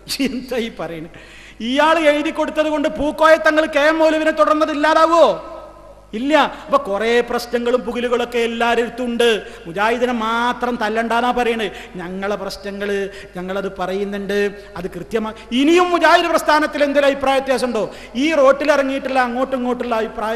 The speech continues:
വ്യത്യാസങ്ങളൊക്കെ നിർത്തിയിട്ട് നമ്മളെ പണ്ഡിതന്മാരെല്ലാവരും ഒരുമിച്ചിരുന്ന് ഇനിയും നല്ലൊരു ചർച്ചയ്ക്ക് തുടക്കം കുറിച്ചുകൊണ്ട് ഒന്നിച്ച് മുന്നോട്ട് പോകണം എന്നാണ് എല്ലാ മുജാഹിദിന്റെയും ആഗ്രഹം. ഏതെങ്കിലും ഒരു മുജാഹിദിന് ആ ആഗ്രഹം ഇല്ല എന്നുണ്ടോ? ഒരൊറ്റ മുജാഹിദിനും അങ്ങനെ ഒരു ആഗ്രഹം ഇല്ല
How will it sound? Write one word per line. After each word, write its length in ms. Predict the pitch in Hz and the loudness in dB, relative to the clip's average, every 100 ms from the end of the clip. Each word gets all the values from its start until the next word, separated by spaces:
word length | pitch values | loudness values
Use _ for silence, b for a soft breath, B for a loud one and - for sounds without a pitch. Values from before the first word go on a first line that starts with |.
| 233 | -4
വ്യത്യാസങ്ങളൊക്കെ 680 | - 214 202 208 196 196 208 180 | -6 -8 -8 -8 -8 -8 -8 -8
നിർത്തിയിട്ട് 500 | 175 - 202 175 190 185 B B - | -8 -8 -10 -6 -6 -6 B B -12
നമ്മളെ 260 | 185 226 226 | -6 -4 -4
പണ്ഡിതന്മാരെല്ലാവരും 960 | 202 202 202 196 196 190 196 202 202 202 | -4 -4 -6 -6 -8 -6 -4 -4 -2 -4
ഒരുമിച്ചിരുന്ന് 580 | 180 202 214 220 202 202 196 B - 220 | -6 -8 -8 -6 -6 -8 -12 B -10 -4
ഇനിയും 300 | 262 294 302 294 | 0 2 2 0
നല്ലൊരു 260 | 294 294 285 | 0 -4 -2
ചർച്ചയ്ക്ക് 420 | 269 269 311 302 277 | -4 -2 -6 -4 0
തുടക്കം 280 | 277 294 285 | 0 0 -2
കുറിച്ചുകൊണ്ട് 480 | 294 285 285 285 269 226 B B 202 | -2 -4 0 2 4 2 B B -2
ഒന്നിച്ച് 340 | 240 277 277 254 | 0 0 0 -2
മുന്നോട്ട് 360 | 240 277 277 247 | 2 2 2 4
പോകണം 320 | 262 269 269 262 | 4 4 0 -2
എന്നാണ് 260 | 247 254 254 226 | -2 -2 -2 -2
എല്ലാ 200 | 254 269 311 359 359 | 0 2 4 4 6
മുജാഹിദിന്റെയും 580 | 320 311 294 277 269 240 | 6 4 4 2 2 2
ആഗ്രഹം. 280 | 233 226 220 B - 311 | 2 0 -2 B 4 6
ഏതെങ്കിലും 300 | 330 302 294 | 6 4 2
ഒരു 60 | 262 | 4
മുജാഹിദിന് 420 | 254 254 247 247 240 | 4 4 4 0 0
ആ 20 | |
ആഗ്രഹം 240 | 233 233 233 | 2 2 2
ഇല്ല 100 | 226 262 | 4 4
എന്നുണ്ടോ? 260 | 254 226 180 - - - - - - 196 | 4 0 -2 -4 -14 -20 -20 -20 -8 -4
ഒരൊറ്റ 340 | 208 202 - 220 202 | -2 -4 -4 -4 -2
മുജാഹിദിനും 480 | 185 190 196 190 180 | -2 -2 -2 -4 -6
അങ്ങനെ 140 | 185 185 | -8 -6
ഒരു 80 | 170 | -6
ആഗ്രഹം 280 | 165 170 165 | -6 -10 -10
ഇല്ല 120 | 147 | -12